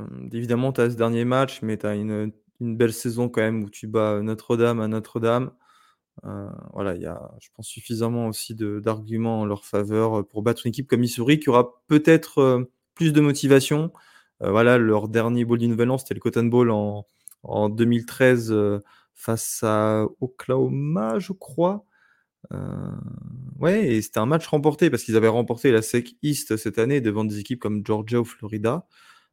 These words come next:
Euh, voilà, il y aura peut-être cet excès de motivation, mais voilà, je, je, je vois encore, euh, Ohio State l'emporter. Le lendemain, le trente décembre, à dix-huit heures, on aura un pitch bowl entre Ole Miss et Penn State, res-, respectivement classés onzième et dixième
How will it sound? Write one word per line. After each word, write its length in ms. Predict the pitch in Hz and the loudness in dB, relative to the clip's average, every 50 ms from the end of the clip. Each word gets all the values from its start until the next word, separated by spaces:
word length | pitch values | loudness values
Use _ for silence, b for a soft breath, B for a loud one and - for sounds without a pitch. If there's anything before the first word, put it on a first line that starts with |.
| _ - - | _ -12 -8
Euh, 120 | - - | -6 -4
voilà, 220 | 98 101 92 87 | -2 -2 -2 0
il 60 | 90 98 | 0 -2
y 20 | |
aura 100 | 101 104 | -2 0
peut-être 200 | - - 139 - | 2 2 2 2
cet 160 | - 120 - | 0 -2 -4
excès 180 | 131 123 - 135 | -2 0 0 0
de 40 | 131 | 0
motivation, 420 | 123 - 120 120 120 120 - 156 | 0 2 2 2 2 4 2 2
mais 80 | 139 113 | 2 2
voilà, 180 | 101 95 92 | 2 2 2
je, 240 | 110 110 110 107 107 | 0 0 0 0 0
je, 460 | 104 107 107 104 104 104 104 101 101 101 b b b b b b b b _ - | 0 0 0 0 0 0 0 -2 -4 -6 b b b b b b b b _ -6
je 140 | 110 117 | -2 -2
vois 200 | 117 113 135 139 | 4 6 6 6
encore, 580 | 117 143 151 139 - 147 147 147 151 135 123 120 | 8 6 4 4 6 6 8 8 8 6 6 6
euh, 400 | 120 117 117 117 113 113 113 113 117 | 6 6 4 4 2 2 0 0 2
Ohio 200 | 127 127 123 123 | 4 4 4 4
State 220 | - - 151 151 | 4 0 -2 -2
l'emporter. 440 | 147 135 120 117 107 - 104 98 - _ b b b b b b _ | -2 -2 -2 -4 -4 -6 -6 -8 -8 _ b b b b b b _
Le 120 | 160 165 | 8 8
lendemain, 440 | 190 196 202 190 190 190 190 185 180 | 10 10 8 6 6 4 4 4 4
le 140 | 160 147 135 | 2 2 0
trente 240 | - - - 175 165 | 0 -2 -2 2 2
décembre, 500 | 170 175 160 - - 175 170 151 110 - - | 2 2 2 0 0 0 0 0 -2 -2 -2
à 120 | 117 123 | -2 -2
dix-huit 440 | 123 135 160 156 156 160 160 - - | -2 -2 -2 -2 -2 -4 -2 0 2
heures, 140 | 170 160 131 | 2 2 2
on 80 | 123 117 | 0 -2
aura 200 | 117 123 135 110 | 0 0 0 0
un 60 | 104 | -2
pitch 340 | - _ - 165 147 139 143 | -4 _ -8 -8 -6 -6 -4
bowl 300 | 143 165 175 170 147 120 | 0 2 4 4 4 2
entre 340 | 110 110 - - 131 123 - | 0 -2 -2 -2 -4 -2 2
Ole 300 | - 160 165 165 170 165 | 2 2 4 4 2 2
Miss 300 | 165 170 175 170 - - | 2 2 0 0 0 -2
et 60 | 127 | -2
Penn 180 | - - 123 123 | 0 0 -2 -2
State, 320 | 120 - - 156 160 160 - | -2 0 0 0 0 0 -2
res-, 360 | - 120 - - - 135 135 - | -4 -6 -6 -4 -6 -6 -4 0
respectivement 640 | 131 147 156 - - 175 170 - - 160 147 165 165 | 2 0 2 4 2 2 2 2 0 2 4 4 2
classés 340 | 156 - 127 131 - - - - | 2 0 -4 -4 -4 -6 -6 -4
onzième 520 | 156 170 165 147 139 151 170 165 160 143 - - _ | 0 0 0 0 2 2 2 4 2 0 -2 -2 _
et 120 | 151 185 180 | 2 4 4
dixième 540 | 143 147 156 147 131 131 147 160 160 151 | 2 2 0 2 2 2 2 2 0 -2